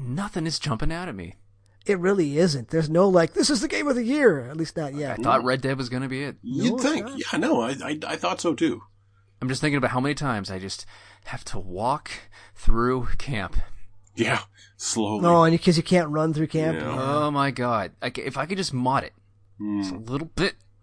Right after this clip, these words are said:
Speaker 2: I got yelled at for trying to ride my horse into camp a couple of times.
Speaker 1: Let
Speaker 3: Oh,
Speaker 1: me
Speaker 3: yeah.
Speaker 1: ride my horse in camp, guys. God damn.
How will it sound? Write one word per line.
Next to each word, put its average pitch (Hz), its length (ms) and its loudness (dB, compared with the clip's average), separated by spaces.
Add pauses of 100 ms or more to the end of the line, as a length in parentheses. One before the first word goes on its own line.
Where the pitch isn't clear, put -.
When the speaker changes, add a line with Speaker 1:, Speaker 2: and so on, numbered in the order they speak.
(760)
Speaker 2:
I 220 80 4
got 233 140 4
yelled 180 280 4
at 156 100 2
for 160 80 -2
trying 170 180 2
to 151 40 -2
ride 151 160 0
my 147 100 0
horse 139 300 0
into 151 100 -6
camp 135 280 -8
a - 20 -6
couple 131 240 -8
of 120 60 -12
times. 180 240 -4
Speaker 1:
Let 233 100 4
Speaker 3:
Oh, - 20 6
Speaker 1:
me 311 60 4
Speaker 3:
yeah. 302 80 4
Speaker 1:
ride 311 140 6
my 277 100 6
horse 240 240 6
in 202 80 2
camp, 156 260 0
guys. 117 220 0
God 202 200 -2
damn. 120 280 -4